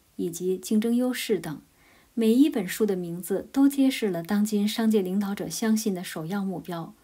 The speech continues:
获得成功、打败竞争对手和攀上巅峰。在这样的视角下，利润和市场份额就成为游戏的全部。股东模式的核心就是，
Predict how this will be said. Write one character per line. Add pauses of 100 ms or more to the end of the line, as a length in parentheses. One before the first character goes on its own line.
(320)
获
得
成
功、 (240)
打
败
竞
争
对
手 (120)
和
攀
上
巅
峰。 (840)
在
这
样
的
视
角
下， (340)
利
润
和
市
场
份
额
就
成
为
游
戏
的
全
部。 (840)
股
东
模
式
的
核
心
就
是，